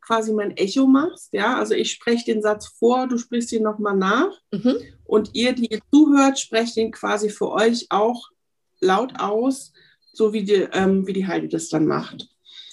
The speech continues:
Speaker 2: Okay.
Speaker 1: Okay. Geht jetzt darum einmal, ähm, dass wir, äh, ja, Stress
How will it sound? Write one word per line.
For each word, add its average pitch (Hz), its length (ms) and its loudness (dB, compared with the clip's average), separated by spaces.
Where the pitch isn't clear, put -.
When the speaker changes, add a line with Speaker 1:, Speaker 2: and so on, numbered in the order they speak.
Speaker 2:
Okay. 175 240 -4
Speaker 1:
Okay. 165 520 4
Geht 208 180 4
jetzt 233 240 0
darum 220 320 2
einmal, 208 640 -2
ähm, 185 500 -2
dass 190 240 -6
wir, 180 560 2
äh, 175 320 -4
ja, 156 300 -2
Stress - 880 -2